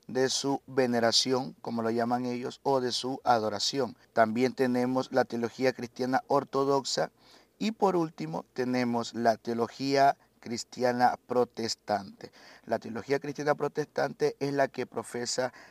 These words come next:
la iglesia cristiana evangélica. Ahora también debemos entender que la teología, que será el objeto de nuestro estudio, tiene sus clasificaciones. Es decir, la teología protestante, de la cual te hablé hace un momento,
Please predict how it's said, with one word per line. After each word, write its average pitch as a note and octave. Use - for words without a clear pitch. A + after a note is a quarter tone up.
la B2
iglesia B2+
cristiana A2+
evangélica. A2+
Ahora D#3+
también F3
debemos F#3+
entender A#2
que A#2
la A#2+
teología, C3+
que G#2
será G#2+
el B2+
objeto A2
de G2
nuestro A2+
estudio, A#2
tiene D#3+
sus D3
clasificaciones. A#2
Es B2
decir, B2+
la C#3
teología D3+
protestante, D#3
de A2+
la A2
cual B2
te A#2
hablé A#2
hace A2
un A2
momento, C3